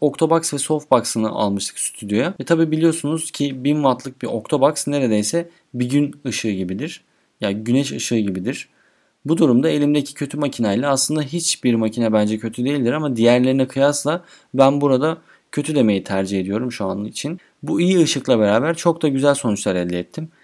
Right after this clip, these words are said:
Yani iyi makine, iyi ışık denklemini kurduğunuzda yapacağınız çekimlerden alacağınız tatmin duygusu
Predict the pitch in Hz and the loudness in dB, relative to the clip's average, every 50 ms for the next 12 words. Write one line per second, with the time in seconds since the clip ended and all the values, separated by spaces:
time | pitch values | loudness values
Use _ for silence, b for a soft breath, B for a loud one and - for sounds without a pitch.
0 | b b - 139 135 135 135 143 - 151 165 165 165 160 151 139 - - 160 151 | b b 2 4 4 4 4 2 2 4 6 6 6 6 4 0 0 -2 -4 -2
1 | - - 139 151 156 151 147 - - - - 135 123 120 120 127 120 120 120 127 | -2 0 2 4 4 4 2 -2 -6 -2 0 2 2 2 2 2 2 4 4 2
2 | 120 117 - 120 117 113 120 113 113 113 117 156 160 147 143 139 127 131 131 131 | 0 0 -2 -2 0 2 2 2 2 0 0 0 0 0 0 -2 0 2 2 2
3 | 135 131 - 127 107 120 117 113 113 117 120 143 160 175 - b b b b b | 2 0 -2 -4 -2 -2 0 2 2 2 2 0 -4 -6 -8 b b b b b
4 | b - - 123 123 127 123 131 135 135 131 135 135 - 143 131 127 - 151 156 | b 2 4 4 4 4 4 4 4 4 4 2 0 0 0 0 0 -2 -2 -2
5 | 156 143 131 123 107 110 110 - - 170 170 | 0 2 2 2 2 2 0 0 -2 -4 -4